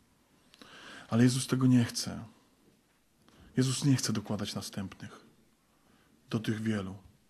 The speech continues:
On w żadnym wypadku do tego palca nie przykłada. On w żadnym wypadku do tego ręki nie przyłoży. On chce, żeby lud przybliżył się do Boga.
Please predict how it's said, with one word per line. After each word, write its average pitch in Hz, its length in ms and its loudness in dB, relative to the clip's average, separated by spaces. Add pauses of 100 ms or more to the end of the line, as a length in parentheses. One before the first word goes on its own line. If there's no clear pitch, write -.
(560)
On 131 280 8
w 113 40 2
żadnym 131 420 8
wypadku 120 560 2
do 117 120 4
tego 117 200 2
palca 113 500 2 (280)
nie 117 120 8
przykłada. 98 640 -6 (1120)
On 120 100 4
w 117 60 0
żadnym 131 380 8
wypadku 127 320 4
do 127 80 8
tego 123 180 4
ręki 127 320 6
nie 120 100 6
przyłoży. 113 560 2 (640)
On 127 260 6
chce, 117 600 4 (500)
żeby 117 320 0
lud 127 300 6 (800)
przybliżył 117 600 2
się 110 160 -4
do 107 120 -4
Boga. 104 420 -10